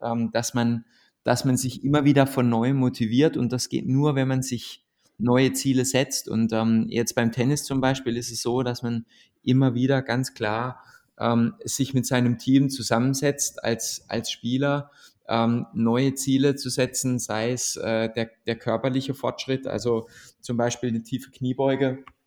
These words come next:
mit noch mehr Gewicht zu machen, ähm, noch schneller sprinten zu können auf zwanzig Meter,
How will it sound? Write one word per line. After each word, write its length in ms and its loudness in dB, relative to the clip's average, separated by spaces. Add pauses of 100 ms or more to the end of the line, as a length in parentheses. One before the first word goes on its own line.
(520)
mit 220 -2
noch 180 0
mehr 160 0
Gewicht 340 -4
zu 120 0
machen, 440 0
ähm, 360 0
noch 200 2
schneller 340 -2
sprinten 440 -2
zu 160 -8
können 300 -6
auf 100 -10
zwanzig 460 -6
Meter, 460 -2